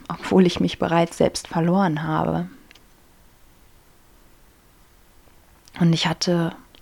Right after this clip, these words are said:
Zweifel, dass ich das nicht schaffen werde, weil wie möchte ich bitte es schaffen, ein glückliches Leben zu führen,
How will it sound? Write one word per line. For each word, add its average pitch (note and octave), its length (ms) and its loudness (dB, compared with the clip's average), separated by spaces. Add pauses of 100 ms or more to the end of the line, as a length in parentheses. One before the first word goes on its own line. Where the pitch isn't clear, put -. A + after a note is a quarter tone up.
(100)
Zweifel, F#3 880 2 (1600)
dass E3+ 200 0
ich F3+ 140 -2
das F#3+ 200 0
nicht F3 160 2
schaffen F#3+ 480 -2
werde, F3 540 -2 (1300)
weil E3+ 240 2
wie G#3 140 8
möchte F3+ 440 2 (100)
ich A3 320 2
bitte F3+ 560 0 (1300)
es F3 160 2
schaffen, F#3+ 680 0
ein F3+ 200 4
glückliches G3+ 680 2
Leben G#3+ 400 4
zu - 160 -6
führen, E3+ 580 -4